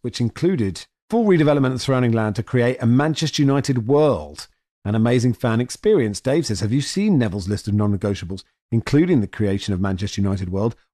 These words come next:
What rides would you put there? League form, a roller coaster where you slowly rise up until a sign appears that says Fergie retires and you plummet down." It's a nice idea. Surely there's one where you go into a small room. After forty-five minutes of being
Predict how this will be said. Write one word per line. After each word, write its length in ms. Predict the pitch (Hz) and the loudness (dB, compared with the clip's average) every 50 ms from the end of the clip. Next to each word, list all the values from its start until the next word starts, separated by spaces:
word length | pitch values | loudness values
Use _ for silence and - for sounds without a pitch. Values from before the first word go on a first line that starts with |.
| _ - | _ 0
What 260 | 127 151 156 190 147 | 0 0 0 0 0
rides 540 | 139 147 165 185 170 117 101 95 85 98 107 | 2 2 2 2 0 -2 -2 -4 -4 -2 -2
would 160 | 117 110 117 | -2 0 0
you 80 | - | 0
put 240 | - - 175 - - | 2 2 0 0 -2
there? 300 | - 107 87 80 76 - _ _ _ _ _ _ _ _ - | -6 -8 -8 -8 -10 -14 _ _ _ _ _ _ _ _ 0
League 360 | 117 127 143 175 175 135 - | 2 4 4 4 2 0 -2
form, 440 | - - 160 165 180 165 131 113 110 | -4 -2 0 2 2 4 2 2 2
a 60 | 110 | 2
roller 260 | 117 143 160 165 156 | 2 2 2 2 2
coaster 440 | - - 131 110 101 - - 107 92 | 0 0 -2 -2 -2 -2 -4 -4 -2
where 120 | 101 107 | -2 -2
you 120 | 110 104 104 | -2 -2 -4
slowly 520 | - - - - 131 135 147 160 147 143 | -4 -6 -4 0 0 2 4 4 4 4
rise 340 | 139 147 143 139 139 127 131 | 4 2 2 0 2 0 0
up 260 | 131 113 98 - - - - - - - | 0 -2 -4 -6 -8 -8 -8 -10 -4 -2
until 240 | 117 117 - 131 131 | -2 0 0 0 0
a 60 | 123 | -2
sign 340 | - - 156 151 151 156 151 | 0 0 0 2 2 2 0
appears 320 | - - 143 131 120 104 | 0 2 2 2 2 0
that 80 | 120 - | -4 -2
says 240 | - 127 110 - | -2 -2 -2 -2
Fergie 360 | - - 135 135 131 120 131 120 | -2 0 2 2 2 2 2 0
retires 540 | 120 117 - 131 135 131 120 113 110 95 | 0 0 0 0 0 2 0 0 0 0
and 100 | 107 104 | 0 0
you 120 | 101 104 101 - _ _ _ _ _ - | 0 0 -2 -4 _ _ _ _ _ -8
plummet 580 | - - 139 143 143 139 139 131 123 - - - | -2 0 2 2 4 4 2 2 0 -4 -4 -2
down." 480 | 139 131 135 131 117 104 95 92 90 - | 0 0 2 2 0 0 0 -2 -2 -6
It's 140 | - - 120 | -6 -2 0
a 20 | |
nice 340 | 117 120 131 139 127 - - | 0 2 2 0 0 -2 -2
idea. 320 | 117 110 107 98 107 101 | -2 -2 0 0 -2 -2
Surely 260 | 101 - - 180 180 139 | -2 -2 0 2 2 2
there's 200 | 127 120 101 113 | 2 2 2 0
one 180 | 123 117 113 | 0 0 2
where 280 | 113 110 107 101 - - _ - - - _ - | 0 0 0 -2 -4 -6 _ -20 -20 -18 _ -4
you 100 | 110 104 | -2 0
go 160 | 123 123 117 | 2 2 2
into 180 | 127 117 - 113 | 2 0 0 -2
a 60 | 113 | -2
small 520 | - - - 127 131 127 127 123 117 110 | -2 0 0 2 2 4 4 2 2 2
room. 440 | 101 113 120 113 98 82 82 82 - | 2 2 2 2 0 0 -4 -4 -2
After 240 | 139 143 151 147 160 | 0 0 2 2 0
forty-five 600 | - - - 180 175 160 156 - 160 160 156 143 147 | 0 2 2 2 2 2 0 0 0 2 2 2 4
minutes 320 | 160 147 117 110 - - | 2 2 0 0 -2 -4
of 160 | 107 87 98 | -4 -2 0
being 420 | - 135 131 127 123 120 120 - | 2 4 4 4 4 4 2 0